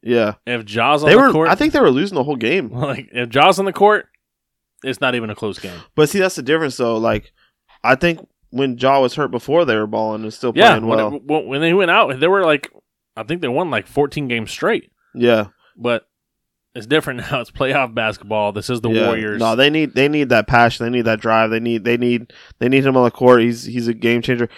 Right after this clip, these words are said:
Speaker 1: Even when they have, they have him mic'd up and stuff. So, like,
Speaker 2: Yeah.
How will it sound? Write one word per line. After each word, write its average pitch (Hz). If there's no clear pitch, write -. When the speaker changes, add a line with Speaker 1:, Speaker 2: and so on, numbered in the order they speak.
Speaker 1:
Even 165
when 160
they 143
have, 139
they 127
have 139
him 117
mic'd 120
up 117
and 104
stuff. 104
So, 107
like, 107
Speaker 2:
Yeah. 101